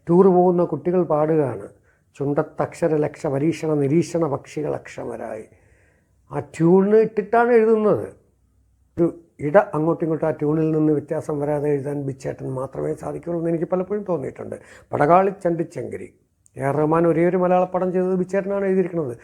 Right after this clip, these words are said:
അത് ട്യൂൺ മാത്രമായിട്ട് കേട്ടാൽ നമ്മൾ അതിശയിക്കും. ഇപ്പോൾ നമുക്ക് ഓക്കെ എന്ന് തോന്നും, പക്ഷേ ട്യൂൺ മാത്രം കേട്ടിട്ട് എങ്ങനെ ഈ വരികൾ അതിലേക്ക് ചേർത്തു? പക്ഷേ ബിച്ചേട്ടൻ ഒരു വിഷമം എന്ന് പറയുന്നത് പലരും അത് ഗാനമേളകളിലും മറ്റും പാടുന്നത്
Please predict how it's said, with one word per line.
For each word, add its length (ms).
അത് 160
ട്യൂൺ 300
മാത്രമായിട്ട് 500
കേട്ടാൽ 280
നമ്മൾ 220
അതിശയിക്കും. 480
ഇപ്പോൾ 240
നമുക്ക് 360
ഓക്കെ 220
എന്ന് 80
തോന്നും, 160
പക്ഷേ 140
ട്യൂൺ 300
മാത്രം 340
കേട്ടിട്ട് 260
എങ്ങനെ 240
ഈ 40
വരികൾ 300
അതിലേക്ക് 420
ചേർത്തു? 380
പക്ഷേ 160
ബിച്ചേട്ടൻ 320
ഒരു 120
വിഷമം 300
എന്ന് 180
പറയുന്നത് 260
പലരും 340
അത് 80
ഗാനമേളകളിലും 840
മറ്റും 280
പാടുന്നത് 560